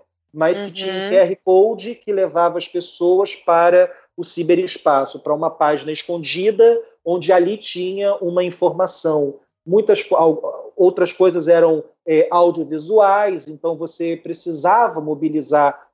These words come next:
Speaker 1: outras ferramentas, outros instrumentos,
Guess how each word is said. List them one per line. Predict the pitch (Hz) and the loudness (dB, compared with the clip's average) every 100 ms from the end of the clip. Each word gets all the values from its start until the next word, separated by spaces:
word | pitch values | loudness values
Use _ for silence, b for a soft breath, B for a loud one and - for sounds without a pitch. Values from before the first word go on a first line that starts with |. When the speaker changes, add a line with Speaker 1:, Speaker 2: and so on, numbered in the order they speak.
| - | 0
Speaker 1:
outras | 180 240 - 180 175 | 2 2 0 -6 -6
ferramentas, | - 175 156 147 147 175 185 165 156 151 | -4 -2 -2 -4 -6 -6 -8 -4 -4 2
outros | 165 220 214 185 156 | 2 2 -2 -10 -8
instrumentos, | 190 - 170 147 165 208 185 147 135 | -10 -8 -6 -4 -4 -4 -6 -6 -6